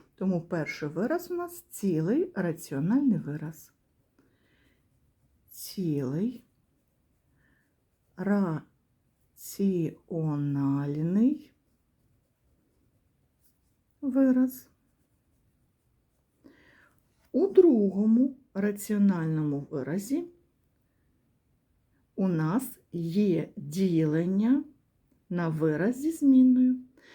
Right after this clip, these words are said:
Тому це у нас дробовий раціональний вираз.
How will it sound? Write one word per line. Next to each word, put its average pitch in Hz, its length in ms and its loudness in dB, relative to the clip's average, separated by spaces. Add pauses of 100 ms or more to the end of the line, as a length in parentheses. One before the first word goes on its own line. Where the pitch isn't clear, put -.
(220)
Тому 170 280 -4
це 196 260 -4
у 254 120 6
нас 339 420 -4
дробовий 165 1080 -2
раціональний 147 1040 0 (180)
вираз. 143 600 -14